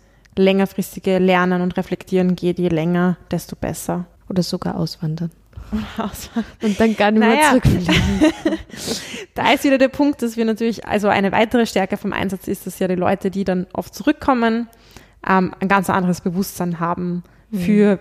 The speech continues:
Speaker 1: weltweite Zusammenhänge, das ganz anders gespürt haben, auch emotional. Wenn ich Fakten lese, dann denke ich mir, "Oh ja, schlimm, wie das ist mit der Produktionsbedingung von meinem Handy", oder "Oh ja, schlimm, wie das ist mit der globalen Armut." Aber wenn ich Menschen kenne, die davon betroffen sind, wenn ich das gesehen habe,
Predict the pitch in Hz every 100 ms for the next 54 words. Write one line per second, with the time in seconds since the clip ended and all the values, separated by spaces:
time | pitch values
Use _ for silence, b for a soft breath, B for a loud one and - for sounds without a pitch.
0 | - 170 170 - 175 - 170 180 170 175
1 | 175 180 190 190 185 175 190 - - -
2 | 240 214 175 175 - 175 175 - 170 175
3 | 170 175 - - - 196 170 175 175 180
4 | 175 180 175 180 185 - 196 175 175 -
5 | 202 202 190 202 196 202 196 196 190 -
6 | 190 180 202 196 - 196 190 180 175 180
7 | 180 190 190 190 185 202 196 - 208 202
8 | 196 B B B - 185 190 180 190 -
9 | 185 185 180 185 175 170 185 - 170 185
10 | 185 B B B B 190 180 185 185 -
11 | 185 202 - 208 208 202 202 196 190 190
12 | 185 - 196 - 196 202 180 185 196 -
13 | 185 - 196 190 185 175